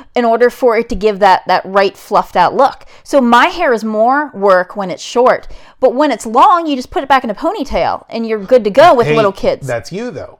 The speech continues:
Speaker 1: I
Speaker 2: That's
Speaker 1: know.
Speaker 2: you.
Speaker 1: I
Speaker 2: That,
Speaker 1: don't
Speaker 2: I'm
Speaker 1: know.
Speaker 2: just saying that
Speaker 1: Yeah,
Speaker 2: there
Speaker 1: I
Speaker 2: are
Speaker 1: know. I
Speaker 2: people
Speaker 1: know
Speaker 2: who
Speaker 1: that's what they
Speaker 2: low,
Speaker 1: say.
Speaker 2: low
Speaker 1: That's what they
Speaker 2: maintenance
Speaker 1: say is that,
Speaker 2: haircuts
Speaker 1: yeah,
Speaker 2: is the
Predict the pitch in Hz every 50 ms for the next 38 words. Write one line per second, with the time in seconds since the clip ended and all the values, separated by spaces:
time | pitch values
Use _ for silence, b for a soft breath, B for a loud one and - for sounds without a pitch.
0 | _ _ - 175 170 160 160 160 139 123 - 139 139 170 202 180 143 127 123 127
1 | 131 135 - - 127 - - 127 135 147 147 139 143 - - - 196 185 175 165
2 | 156 156 151 - 320 311 - 214 302 302 311 285 294 302 196 226 294 330 - 359
3 | 320 311 277 277 - - - - 262 269 165 165 208 180 196 220 240 233 294 285
4 | 262 240 220 202 190 196 220 247 240 240 226 208 202 185 180 165 156 - 151 143
5 | 269 254 233 - - - 311 285 247 214 202 196 170 170 202 214 214 202 131 120
6 | 117 202 190 175 - 214 214 185 151 139 139 123 113 190